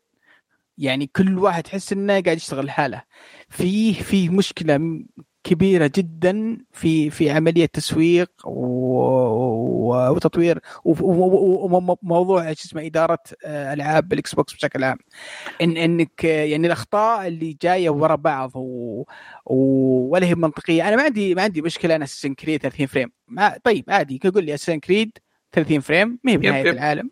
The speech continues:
Speaker 1: هي بنهاية العالم. و-، ولا هي بالشركة لعبة فيرست بيرسون، آه، فيرست با-، بارتي. عادي، ما عندي مشكلة. بس لا تجي تقول لي: "ترى ستاندر حقنا ستين فريم"، وبكرة ت-، يتم إعلان واحدة من الألعاب الأساسية اللي أعلنتوها في الشوكيس حقكم، تقول،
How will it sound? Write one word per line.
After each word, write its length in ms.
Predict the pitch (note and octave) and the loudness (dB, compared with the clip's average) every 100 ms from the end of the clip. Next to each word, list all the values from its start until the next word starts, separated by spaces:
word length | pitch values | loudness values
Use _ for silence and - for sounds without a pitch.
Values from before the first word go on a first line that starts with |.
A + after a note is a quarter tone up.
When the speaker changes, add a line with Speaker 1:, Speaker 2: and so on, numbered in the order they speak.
| - | -2
Speaker 1:
هي 60 | |
بنهاية 220 | C#4 E3+ - | 2 2 0
العالم. 360 | D3 D#3 E3 G3+ - _ | 0 2 0 -2 -10 _
و-، 40 | B3 | 0
ولا 260 | C4 C#4+ | 2 4
هي 100 | A3 | 2
بالشركة 600 | G3 F3 - F3+ D#3+ D#3+ E3+ | 0 -2 -2 -2 2 2 2
لعبة 260 | F3+ E3+ | 0 0
فيرست 260 | D3+ D#3 - | -2 -2 0
بيرسون، 340 | D#3 - F3+ - - - | 0 0 -4 -6 -8 -2
آه، 40 | |
فيرست 300 | D#3+ E3+ - | 0 0 2
با-، 160 | E3+ D#3 | 2 2
بارتي. 600 | D3+ D#3+ D3+ - F#3 G#3+ _ - - | 0 2 2 2 -4 -4 _ -14 0
عادي، 380 | F#4 D4 A#3+ E4+ | 2 2 2 2
ما 60 | G#4 | 2
عندي 160 | F4 B3+ | 2 0
مشكلة. 280 | C#4+ - E3+ | -2 0 0
بس 160 | G3 | 0
لا 160 | B3+ D#4+ | 2 0
تجي 360 | C#4+ A#3+ A#3 | 0 -2 0
تقول 380 | A3 G#3+ G3+ C#4 | 0 0 0 2
لي: 320 | G#3 G#3+ C4+ - _ _ _ - | 2 2 0 -8 _ _ _ -2
"ترى 260 | G#3 G#3 - G#3+ | 2 2 2 -4
ستاندر 420 | G3+ C4+ B3+ G#3 | 0 2 2 2
حقنا 280 | F3+ A3 A3+ | 2 0 0
ستين 300 | F#3 F3+ F3+ | 0 0 0
فريم"، 300 | E3 G3 A#3 | 4 2 4
وبكرة 680 | F#3 F3 G3+ F#3 A3+ A#3 A3 | 2 2 2 4 2 2 0
ت-، 340 | F3 E3 - _ _ | 0 -8 -18 _ _
يتم 580 | - F3 F3+ F#3 G3+ G3 | -20 -14 -6 -4 -4 -2
إعلان 320 | F#3+ G#3+ F#3+ _ _ - | 0 0 0 _ _ -2
واحدة 260 | F#3+ E3+ | -2 0
من 80 | D#3+ | 0
الألعاب 300 | D#3+ E3 F#3+ | 0 2 0
الأساسية 640 | D3+ D3 E3 - G3 D3+ C#3+ | 0 -2 -2 -2 -2 0 0
اللي 160 | D#3 | 0
أعلنتوها 400 | D#3 F3 E3 E3+ | -2 -2 0 0
في 60 | C#3+ | 0
الشوكيس 440 | - E3+ F3+ E3 | -2 0 0 0
حقكم، 380 | F#3 - A3 A3 - - _ | -2 -2 -2 -2 -6 -20 _
تقول، 440 | E3+ F3 F#3 E3 | 0 0 0 -2